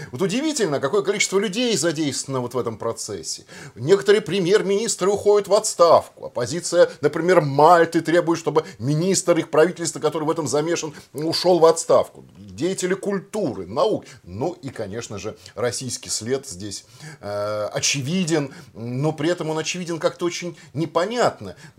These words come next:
поскольку, м, сегодня Владимир Путин, э, сказал, прокомментировав о том, что, в общем,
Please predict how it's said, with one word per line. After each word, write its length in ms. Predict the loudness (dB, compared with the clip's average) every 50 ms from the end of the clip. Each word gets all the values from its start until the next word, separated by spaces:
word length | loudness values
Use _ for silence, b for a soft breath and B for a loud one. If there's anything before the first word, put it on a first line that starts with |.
| -10 -6
поскольку, 420 | -6 -6 -4 -4 -6 -4 -2 -2
м, 640 | 0 0 0 -2 -4 -6 -8 -10 -10 -12 -12 -12 -12
сегодня 320 | -8 -6 -4 -4 -4 -4
Владимир 320 | -4 -4 -4 -4 -8 -10
Путин, 540 | -10 -12 -12 -14 -12 -12 -10 -10 -10 -8 -8 -10 -10 -10 -10 -10 -10 -10 -10 -10 -10
э, 40 | -10
сказал, 420 | -10 -10 -10 -10 -6 -4 -2 -2 -2
прокомментировав 800 | -4 -8 -14 -14 -14 -14 -14 -14 -12 -10 -8 -8 -6 -6 -8 -8
о 40 | -10
том, 160 | -10 -12 -14
что, 180 | -16 -16 -18 -18 B B B -20 B
в 80 | B -8
общем, 340 | -8 -6 -8 -10 -8 -8